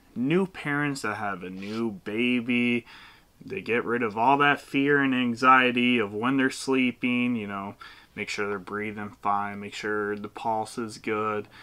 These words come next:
make sure they're not moving around a lot. I know, I understand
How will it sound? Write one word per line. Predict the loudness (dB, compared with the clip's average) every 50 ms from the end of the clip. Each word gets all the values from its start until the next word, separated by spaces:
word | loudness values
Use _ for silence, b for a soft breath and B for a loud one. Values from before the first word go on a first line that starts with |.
| B B B -10
make | -8 -8 -6
sure | -4 -2 -2 -2 -2
they're | -2 0
not | 4 6 6 6
moving | 6 4 2 0 2 2 2
around | 0 2 2 4 4 4 4
a | 2 2
lot. | 4 6 6 6 6 4 B B B B B B B -8 -4
I | -2 0 0
know, | 2 2 2 2 2 2 2 0 -2 -4
I | -8 -8
understand | -8 -6 -6 -4 -2 -2 -2 -2 -4 -6 -8 -6 -6 -4 -4 -4 -6 -6 -8